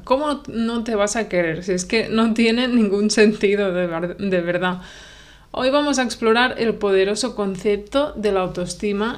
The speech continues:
quererte a ti misma y cómo construir una relación positiva con nosotras mismas. Prepárate para embarcarte en un viaje chulísimo hasta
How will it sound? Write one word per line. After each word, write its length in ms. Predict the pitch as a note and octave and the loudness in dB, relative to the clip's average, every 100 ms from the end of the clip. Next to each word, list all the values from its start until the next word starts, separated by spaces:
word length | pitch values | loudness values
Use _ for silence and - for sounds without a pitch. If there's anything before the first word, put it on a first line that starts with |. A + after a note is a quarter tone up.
| B3 | -8
quererte 500 | G#3 F#3 F#3+ F#3+ G3+ | -6 -2 -2 0 -2
a 100 | F#3 | -2
ti 140 | F3+ | -4
misma 460 | F3 G#3 B3 A#3 A3+ | -2 -2 0 0 -2
y 120 | G#3+ | -2
cómo 340 | F3+ G#3+ A#3+ B3 | -2 -2 0 -2
construir 560 | A#3 A3 F#3 G#3 G#3+ | -2 -4 -2 0 2
una 200 | G#3 G#3+ | 0 0
relación 520 | G#3+ G3+ F3+ G#3 G#3 | 0 -2 -2 -2 -2
positiva 600 | G#3+ F#3+ G3 F3 G#3+ C4+ - - - - | -2 -6 -6 -2 -2 -4 -8 -20 -20 -6
con 200 | A3 G3+ | -4 -2
nosotras 640 | F#3+ F#3 A3 B3 C#4 A3+ | -2 -4 -2 -2 -2 0
mismas. 580 | F#3 F3 E3 - - - - - - - | -2 -2 -6 -12 -16 -20 -20 -20 -12 -2
Prepárate 540 | G3+ F#3+ A3+ A#3 B3 | 0 2 2 2 0
para 220 | G#3+ G3+ | 0 -2
embarcarte 1200 | F#3 F#3 F3+ F3+ F#3 F#3+ F#3+ G#3 G#3 G#3 A3 G#3 | -2 -2 -2 -4 -4 -6 0 2 2 2 2 2
en 120 | F#3+ | 2
un 220 | G3+ G#3+ G#3 | 0 0 0
viaje 400 | G3+ A3 A#3 - | 0 0 -4 -4
chulísimo 720 | G#3 F#3+ G3 G#3+ A#3 A#3 A#3 | 2 2 2 0 -2 -2 -2
hasta 500 | G#3+ G3 F3+ F3 | -4 -4 -4 -6